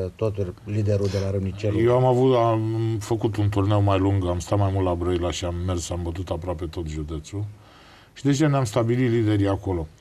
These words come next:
Speaker 2: Ce se întâmplă? O să spună că noi, un partid nou, uh, ce caută P N L-ul, ce caută P S D-ul.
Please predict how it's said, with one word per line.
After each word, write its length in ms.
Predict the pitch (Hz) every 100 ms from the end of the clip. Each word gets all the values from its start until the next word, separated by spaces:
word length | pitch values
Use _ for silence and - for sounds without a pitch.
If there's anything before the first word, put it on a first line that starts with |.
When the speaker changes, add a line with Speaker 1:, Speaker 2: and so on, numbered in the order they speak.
| - - -
Speaker 2:
Ce 140 | -
se 120 | 160
întâmplă? 300 | 170 160 131
O 60 | 120
să 160 | 107 113
spună 440 | 107 147 147 139 110
că 100 | 120
noi, 220 | 113 143 139
un 140 | 123
partid 480 | 107 107 104 127 101
nou, 300 | 98 98 123 131 - - - - -
uh, 720 | - 101 104 104 101 98 98 98 -
ce 180 | - -
caută 400 | - 143 135 104
P 140 | 107 117
N 240 | 107 101
L-ul, 220 | 110 135 120
ce 180 | 107
caută 420 | 101 117 113 101 98
P 180 | 101
S 120 | 87 90 78
D-ul. 200 | 78